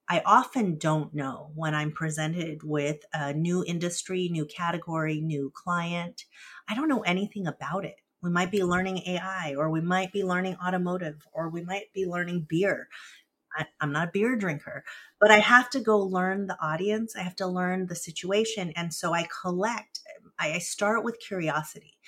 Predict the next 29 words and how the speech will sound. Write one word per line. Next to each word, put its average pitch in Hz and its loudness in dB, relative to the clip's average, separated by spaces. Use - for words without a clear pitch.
which 180 0
is, 151 0
what 156 2
are 202 6
my 202 2
biggest 151 -2
questions? - -14
Let's 180 2
start 160 -2
there. - -8
And 160 0
then 170 0
what's 202 2
the 208 -2
best 165 -4
way 147 0
to 151 -10
answer 151 -6
my 143 -12
questions? - -6
So 190 -2
in 190 0
that 277 0
moment, 175 0
I 180 2
asked 170 -4
myself 175 -4
the - -6
question, 151 -10